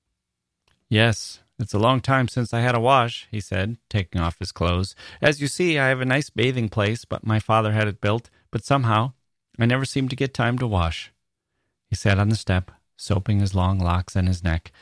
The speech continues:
and all around him the water was brown. "Yes, you certainly," remarked Ivan Ivanitch with a significant glance at his host's head. "It's a long time since I had a wash,"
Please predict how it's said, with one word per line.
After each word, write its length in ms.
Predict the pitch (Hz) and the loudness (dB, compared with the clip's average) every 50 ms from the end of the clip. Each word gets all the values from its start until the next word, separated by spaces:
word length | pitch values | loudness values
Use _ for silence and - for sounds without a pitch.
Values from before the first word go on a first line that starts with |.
| - - _ _ | -20 -20 _ _
and 160 | - 101 95 | 0 0 2
all 200 | 80 92 101 107 | 2 2 2 4
around 300 | 104 101 95 92 92 90 | 4 2 2 2 2 0
him 260 | 92 85 82 82 78 - - _ _ _ | 0 -2 -2 -4 -6 -8 -12 _ _ _
the 80 | - 92 | -2 0
water 280 | 85 87 87 85 87 85 | 2 2 2 2 2 2
was 160 | 85 87 82 | 0 0 0
brown. 480 | 82 85 85 82 82 85 87 85 80 - _ _ _ _ _ _ _ _ _ _ _ _ _ _ _ _ _ _ _ _ _ _ | 0 2 2 2 2 2 2 0 -2 -6 _ _ _ _ _ _ _ _ _ _ _ _ _ _ _ _ _ _ _ _ _ _
"Yes, 500 | 107 110 127 127 104 90 - - - - | 0 2 4 2 2 0 -2 -8 -8 -4
you 200 | 101 98 101 98 | -2 0 0 -2
certainly," 880 | - - - 120 113 - - 113 104 101 104 104 104 107 110 107 95 - _ _ _ _ _ _ _ _ _ _ - | -4 -4 -2 -2 -2 0 0 0 2 2 2 2 2 0 0 -2 -4 -10 _ _ _ _ _ _ _ _ _ _ -2
remarked 460 | 95 90 92 92 92 90 - - - | 0 2 2 2 0 0 -4 -4 -4
Ivan 400 | 95 90 87 90 90 90 92 92 | -2 0 0 0 2 2 0 0
Ivanitch 540 | 92 87 87 87 92 92 101 - - - - | 0 0 0 0 0 0 -2 -4 -6 -6 -4
with 220 | 92 90 87 - _ _ _ _ _ _ _ _ _ - | -4 -4 -4 -8 _ _ _ _ _ _ _ _ _ -4
a 60 | 104 | -4
significant 720 | - - 110 95 - - 107 - 101 - 104 98 98 95 | -2 -2 -4 -2 0 0 -2 0 0 0 2 2 2 0
glance 440 | - 98 92 92 98 98 98 - - | 0 2 4 4 4 2 0 -2 -4
at 100 | 85 92 | -6 -4
his 180 | 110 104 - | -6 -8 -4
host's 360 | - 104 95 101 98 - - | -2 0 0 0 -2 -4 -6
head. 340 | - 101 98 95 92 95 95 - _ _ _ _ _ _ _ _ _ _ _ _ _ - | -2 0 2 2 0 -2 -4 -12 _ _ _ _ _ _ _ _ _ _ _ _ _ -2
"It's 180 | 131 117 - | -2 0 0
a 40 | 135 | 2
long 240 | 131 139 151 156 143 | 2 2 2 2 0
time 240 | - 156 147 143 135 | 0 0 0 0 0
since 240 | - 143 131 - | -2 -6 -6 -4
I 80 | 135 131 | -2 0
had 160 | 131 131 131 | 0 0 0
a 40 | 135 | 0
wash," 540 | 127 120 110 98 87 82 80 - - - | 2 2 2 2 2 0 -4 -8 -12 -16